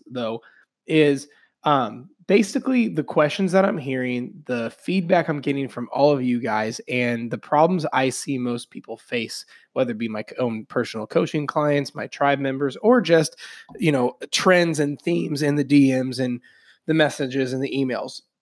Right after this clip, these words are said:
Um, but even, like, right before, <clears throat> earlier today,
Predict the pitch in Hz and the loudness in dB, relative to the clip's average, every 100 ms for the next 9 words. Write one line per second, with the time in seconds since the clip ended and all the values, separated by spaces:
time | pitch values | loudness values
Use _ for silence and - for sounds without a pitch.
0 | _ _ _ _ _ - - 165 131 127 | _ _ _ _ _ -14 -2 0 0 0
1 | 180 240 262 180 156 160 180 165 180 156 | 4 6 6 4 4 2 2 2 4 4
2 | - 208 175 165 - 196 180 170 160 160 | 4 0 -2 -4 -2 4 4 4 4 4
3 | 143 | 4